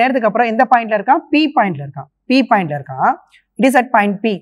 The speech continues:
on its straight line path, on its straight line path. O is at a fixed point. இங்க பாருங்க, இந்த பாயிண்ட் இருக்குல்ல, இந்த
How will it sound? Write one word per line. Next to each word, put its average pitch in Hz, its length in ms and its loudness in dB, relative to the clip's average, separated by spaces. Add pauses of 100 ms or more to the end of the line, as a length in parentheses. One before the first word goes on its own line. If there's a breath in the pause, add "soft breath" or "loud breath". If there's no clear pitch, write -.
(920)
on 240 140 6
its 247 220 -2
straight 226 380 2
line 240 220 4
path, 151 180 0 (100)
on 185 120 -2
its 208 120 -6
straight 190 260 -2
line 180 160 -2
path. 135 160 -8 (520)
O - 20 10 (220)
is 294 160 0
at - 100 2
a - 100 4
fixed 262 400 2
point. 151 160 0 (120)
இங்க 208 140 0
பாருங்க, 254 220 2
இந்த 240 160 0
பாயிண்ட் 240 220 2
இருக்குல்ல, 220 220 -2
இந்த 214 100 -4